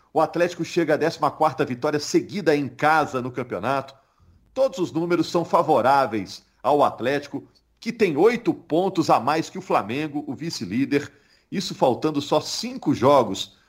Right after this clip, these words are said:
pro fim do campeonato. E olha que o Atlético joga nessa terça-feira contra o Palmeiras. Tá certo que o jogo é em São Paulo, lá no Allianz Parque, mas o Palmeiras vai jogar com o time reserva,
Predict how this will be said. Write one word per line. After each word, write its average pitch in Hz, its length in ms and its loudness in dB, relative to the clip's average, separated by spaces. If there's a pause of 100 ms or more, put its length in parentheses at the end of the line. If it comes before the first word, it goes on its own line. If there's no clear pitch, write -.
(240)
pro 151 120 4
fim 139 380 -2
do 131 80 -2
campeonato. 95 720 0 (200)
E 101 80 -2
olha 139 280 4
que - 100 -4
o 180 60 6
Atlético 131 360 0
joga 104 240 -4
nessa 110 220 -6
terça-feira 135 840 0 (440)
contra 143 320 2
o - 20 -2
Palmeiras. 117 800 0 (400)
Tá 95 120 -4
certo 143 320 2
que 123 60 -8
o 113 40 -4
jogo 120 180 -4
é - 20 -2
em 113 60 -4
São 101 200 -6
Paulo, 139 440 2
lá 110 160 -2
no 110 120 -2
Allianz 107 300 -2
Parque, 139 460 0 (200)
mas 117 160 -6
o - 40 -14
Palmeiras 135 480 -2
vai 147 100 0
jogar 139 240 -2
com 135 80 -10
o 127 40 -10
time 147 180 -8
reserva, 147 760 0